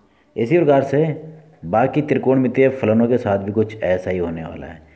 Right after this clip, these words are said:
किस property के अनुसार हुआ? इसके अनुसार। जब g of f x निकालते क्या मिलता है? x। तो inverse, अगर invertible function है तो, अब मुझे मालूम है कि मैंने, हम पढ़ रहे हैं topic inverse trigonometric function, तो trigonometric फंक्शनों के लिए उनके inverse इस प्रकार से हैं,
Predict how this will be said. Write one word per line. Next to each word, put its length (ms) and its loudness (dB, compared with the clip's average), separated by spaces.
किस 160 -2
property 360 4
के 60 2
अनुसार 260 4
हुआ? 100 8
इसके 320 0
अनुसार। 300 2
जब 240 2
g 200 2
of 220 4
f 160 0
x 120 -2
निकालते 260 4
क्या 100 4
मिलता 200 2
है? 240 0
x। 60 -10
तो 200 4
inverse, 380 4
अगर 420 4
invertible 460 6
function 260 2
है 240 4
तो, 100 0
अब 220 2
मुझे 220 2
मालूम 260 4
है 500 0
कि 60 -2
मैंने, 220 2
हम 180 -2
पढ़ 180 4
रहे 100 2
हैं 100 0
topic 240 2
inverse 440 0
trigonometric 440 0
function, 260 0
तो 60 0
trigonometric 580 0
फंक्शनों 380 0
के 120 0
लिए 120 2
उनके 360 2
inverse 560 2
इस 160 -2
प्रकार 260 2
से 120 0
हैं, 320 0